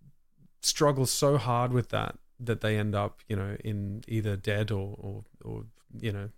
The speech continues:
abandoned or whatever else. And everyone else just kinda looks at that with the, "Oh, well, that's the price that they pay for our enjoyment," kind of thing. You know, that's, that's the price that, you know, you know, the, "Oh, s-, some people burn brighter than others." It's like, "No, well, ma-, maybe check on him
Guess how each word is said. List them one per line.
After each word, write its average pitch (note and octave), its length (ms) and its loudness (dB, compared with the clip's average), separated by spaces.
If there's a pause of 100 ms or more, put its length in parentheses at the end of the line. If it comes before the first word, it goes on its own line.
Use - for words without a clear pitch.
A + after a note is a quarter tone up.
abandoned A2 600 2
or A2 60 2
whatever G2+ 340 2
else. G2+ 200 0
And A#2 80 2
everyone A2+ 260 4
else G2+ 140 0
just - 220 -6
kinda G2+ 180 -2
looks G#2+ 260 -4
at G#2 100 -10
that G2+ 200 -2
with G#2 120 -4
the, G#2 120 -2
"Oh, C3+ 240 4
well, B2+ 180 4
that's B2 220 0
the - 120 -2
price C#3 460 0 (460)
that A2+ 120 0
they C#3 180 6
pay C#3 300 4
for B2 220 2
our B2+ 220 4
enjoyment," B2 600 2
kind G2 200 -2
of F#2+ 60 -2
thing. G2+ 160 -4
You G2+ 60 -2
know, G#2+ 80 2
that's, A#2 220 0
that's - 240 0
the A#2 100 -2
price A#2 280 -2
that, A2 200 -2
you A2+ 80 0
know, G#2+ 200 0 (760)
you A2+ 80 0
know, A#2 100 4
the, A2 160 2
"Oh, D#3 200 6
s-, - 220 0 (100)
some D#3 300 4
people E3+ 240 4
burn D#3+ 320 4
brighter F#3 300 6
than F3+ 140 2
others." F#3+ 200 2
It's D3 140 -2
like, D#3+ 140 2
"No, G#3+ 160 4
well, C#3+ 120 4
ma-, E3 160 2
maybe G#3+ 380 2
check - 420 0
on G3 140 4
him G2 220 -2